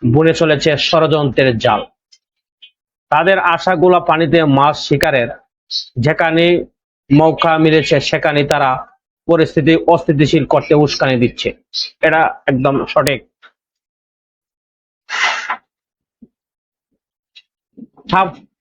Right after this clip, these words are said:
সব কানে এক গাপটি মেরে বসে আছে পতিত পেশিবাদের ভুক্তভোগী এই ফ্যাসিস্ট নেতারা। একটি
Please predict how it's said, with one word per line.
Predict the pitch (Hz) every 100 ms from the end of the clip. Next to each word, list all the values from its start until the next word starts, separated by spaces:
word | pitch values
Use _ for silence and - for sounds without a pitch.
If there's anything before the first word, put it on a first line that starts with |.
| -
সব | - 202 220
কানে | - 208 175 110 - -
এক | 143 -
গাপটি | 180 180 -
মেরে | 190 190 175
বসে | 156 156 170
আছে | 165 165
পতিত | 139 180 180 147 147 - _
পেশিবাদের | 165 170 156 156 143 - _ _ _ _ _ _ _ _ -
ভুক্তভোগী | 135 175 180 185 151 156 156 143 - - -
এই | 160 156 147 139
ফ্যাসিস্ট | - - 165 - 156 - 156 156
নেতারা। | 156 151 120 110 - _ _ _ _ _ _ _ _ _ _ _
একটি | 170 175 220